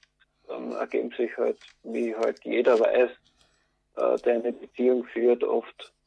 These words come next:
Differenzen und wenn die dann ganz groß werden, dann trennt man sich halt. Manche können das gut, das heißt, ohne Streit, Ausreden, mit wenig Leid und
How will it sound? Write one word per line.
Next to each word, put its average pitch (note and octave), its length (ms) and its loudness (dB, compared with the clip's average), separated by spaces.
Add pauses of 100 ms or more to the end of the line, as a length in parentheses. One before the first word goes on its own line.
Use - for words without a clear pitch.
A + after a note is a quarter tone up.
(280)
Differenzen B2+ 1120 0 (480)
und A#2+ 260 -2
wenn A2+ 140 0
die A2+ 220 -4
dann A2 180 -2 (160)
ganz A#2+ 360 -2
groß A#2 440 2
werden, A#2 580 -2
dann A#2 160 -10
trennt - 280 -4
man A#2+ 120 -6
sich - 280 -10
halt. A2+ 300 -10 (600)
Manche - 380 -4
können A#2 360 -4
das - 120 -12 (120)
gut, F3+ 340 4 (760)
das - 180 -10
heißt, - 260 -18 (600)
ohne C3 280 -2
Streit, A#2+ 460 2 (400)
Ausreden, A2+ 760 0 (1400)
mit - 180 -16
wenig - 360 -4
Leid B2 400 2 (340)
und - 260 -14